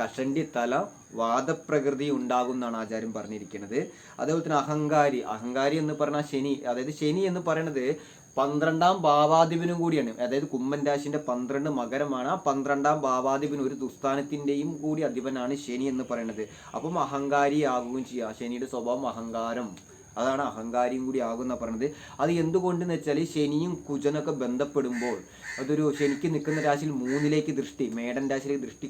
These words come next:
കുജനും ശനിയൊക്കെ ബന്ധപ്പെടുമ്പോൾ തീർച്ചയായിട്ടും ഈ സുഖം കുറയാം. കാരണം അഗ്നിയുടെ കാര്യത്ത് കുജനുണ്ട്, എടുത്തുചാട്ടക്കാരൻ്റെ കു-, ചാ-, കുജനുണ്ട്. ശനി എന്ന് പറയണത് ആ വായുവിനെ സൂചിപ്പിച്ച് രണ്ടുപേരും യോജന ചെയ്യുമ്പോൾ ആളി കത്ത് അല്ലാണ്ട് വേറെ ഒന്നും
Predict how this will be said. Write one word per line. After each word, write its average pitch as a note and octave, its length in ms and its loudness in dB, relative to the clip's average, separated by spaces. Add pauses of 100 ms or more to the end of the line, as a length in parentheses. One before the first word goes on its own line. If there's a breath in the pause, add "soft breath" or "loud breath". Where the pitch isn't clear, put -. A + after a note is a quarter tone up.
കുജനും B2+ 400 -4
ശനിയൊക്കെ B2+ 400 -4
ബന്ധപ്പെടുമ്പോൾ B2+ 600 -4 (360 loud breath)
തീർച്ചയായിട്ടും A3 580 2
ഈ - 100 -4
സുഖം C3 300 -2
കുറയാം. B2 260 -2
കാരണം C3 340 2
അഗ്നിയുടെ C3 420 -2
കാര്യത്ത് B2+ 380 -2
കുജനുണ്ട്, B2+ 440 0 (560 loud breath)
എടുത്തുചാട്ടക്കാരൻ്റെ B2+ 1040 -2
കു-, C3 220 2
ചാ-, B2+ 180 2 (180)
കുജനുണ്ട്. B2+ 440 -2 (180)
ശനി B2+ 260 0 (100)
എന്ന് C3+ 200 0
പറയണത് C3 400 -2 (200)
ആ A#2 40 0 (180)
വായുവിനെ B2+ 440 0
സൂചിപ്പിച്ച് B2+ 320 -4
രണ്ടുപേരും B2+ 520 -2 (140)
യോജന A#2+ 260 -2
ചെയ്യുമ്പോൾ B2 380 -4
ആളി A#2 160 -4 (100)
കത്ത് A#2+ 340 -4
അല്ലാണ്ട് B2 340 0
വേറെ A2 220 -4
ഒന്നും B2 180 -6